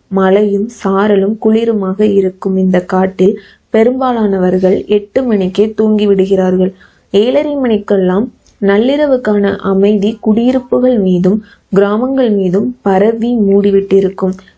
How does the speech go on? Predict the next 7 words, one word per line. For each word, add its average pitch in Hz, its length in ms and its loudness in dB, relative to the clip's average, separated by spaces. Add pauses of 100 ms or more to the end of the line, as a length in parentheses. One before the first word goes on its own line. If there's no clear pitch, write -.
(100)
என்ன 233 320 2
சிக்கல் 226 500 -2
என்றால், 185 520 0 (240)
ஏழரைக்கே 277 680 0
தூங்குவது 208 680 2
வனக்காவலர்களும் 196 1000 2
தான். 175 260 -2